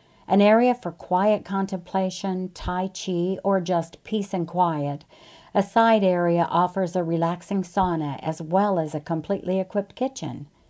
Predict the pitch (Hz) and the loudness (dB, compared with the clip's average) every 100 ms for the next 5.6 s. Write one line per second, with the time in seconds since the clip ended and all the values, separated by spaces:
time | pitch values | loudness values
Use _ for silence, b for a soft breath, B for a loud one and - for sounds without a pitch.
0 | b b b b b b - 208 247 262 | b b b b b b -2 0 2 -2
1 | 262 208 185 - - 190 185 180 165 147 | 0 0 0 -4 0 2 2 2 0 -2
2 | 175 151 190 214 220 220 170 170 165 165 | -6 -4 2 4 2 0 -2 0 0 2
3 | 185 202 185 185 190 180 185 175 165 156 | 2 0 -2 -2 0 0 -2 -2 -2 0
4 | 160 170 175 170 - 160 156 160 147 151 | 0 2 0 -2 -4 -2 0 0 -2 -4
5 | - 254 233 151 139 | 0 0 0 -2 -6